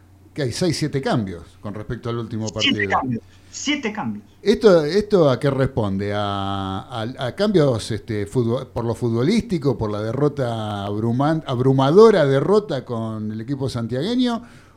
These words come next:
Speaker 1: o porque tiene que rotar por el tema de la Copa Libertadores? Y aparte, por otro lado, aparte te agrego otra, te, te, te amplío la pregunta. ¿Cómo es posible que entre todos estos cambios, que hay tantos cambios, que entran tantos jugadores,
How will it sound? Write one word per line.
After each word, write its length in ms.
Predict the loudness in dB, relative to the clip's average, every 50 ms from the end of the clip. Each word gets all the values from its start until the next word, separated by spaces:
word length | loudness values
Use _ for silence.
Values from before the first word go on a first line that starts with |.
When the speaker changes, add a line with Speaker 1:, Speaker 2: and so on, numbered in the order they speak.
| -20 -20 -10 -2
Speaker 1:
o 500 | 0 4 4 6 6 6 6 4 2 0
porque 420 | -2 -2 -2 -2 -4 -4 -4 -4 -2
tiene 240 | -2 0 0 0 -2
que 120 | -2 -4
rotar 420 | -4 -4 -4 -2 -2 -2 -2 -2
por 120 | -2 -4 -4
el 100 | -4 -4
tema 240 | -4 -4 -4 -4 -4
de 60 | -6
la 120 | -6 -6
Copa 240 | -6 -4 -4 -4 -6
Libertadores? 720 | -6 -6 -6 -8 -8 -8 -8 -8 -6 -8 -8 -10 -12 -16 -18 -20 -20 -10 -6
Y 60 | -4
aparte, 340 | 0 0 0 0 2 0 0
por 140 | 2 0 0
otro 140 | 0 0
lado, 200 | 0 2 0 0 -2 -4
aparte 320 | -8 -4 -4 -4 -4 -4
te 100 | -4 -4
agrego 320 | -4 -2 0 2 2 2 2
otra, 380 | 2 0 -2 -6 -8 -10 -8
te, 160 | -10 -10 -10 -10
te, 140 | -12 -20
te 160 | -14 -8 -6 -6
amplío 360 | -6 -6 -6 -4 2 2 4 4
la 140 | 4 0
pregunta. 600 | -2 -2 -4 -4 -4 -4 -6 -8 -10 -12 -14 -14 _ _ -20 -20 -20 _ _ -20 -20 -20 -18 -18 -18 -18 -18 _
¿Cómo 220 | -8 -8 -4 -2 -2
es 80 | -2
posible 480 | -2 -4 -4 -4 -4 -6 -2 -2 -2 -2
que 140 | -2 -4 -4
entre 320 | -4 -4 -6 -6 -6 -6
todos 520 | -6 -8 -8 -6 -4 -2 0 0 -2 0 -4
estos 300 | -6 -4 -4 -6 -6 -6
cambios, 520 | -6 -8 -8 -6 -8 -8 -10 -10 -12 -12 -8
que 80 | -6 -4
hay 100 | -4 -4 -6 -8
tantos 420 | -8 -6 -6 -6 -6 -6 -8 -8
cambios, 480 | -8 -10 -10 -10 -8 -8 -8 -8 -10 -8
que 100 | -8 -8
entran 300 | -8 -6 -8 -8 -8 -6
tantos 320 | -6 -8 -6 -6 -8 -8
jugadores, 680 | -6 -6 -6 -4 -2 -2 -2 -2 -2 -4 -8 -10 -14